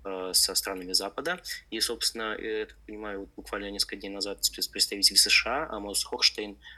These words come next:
э, приезжал в Ливан и встречался в том числе с Набихом Берри.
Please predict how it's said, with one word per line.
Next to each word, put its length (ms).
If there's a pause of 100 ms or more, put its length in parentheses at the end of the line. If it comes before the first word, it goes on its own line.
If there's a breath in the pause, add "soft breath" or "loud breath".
(180)
э, 140
приезжал 420 (680)
в 120
Ливан 360 (100)
и 100
встречался 500
в 60
том 160
числе 380
с 280
Набихом 480
Берри. 280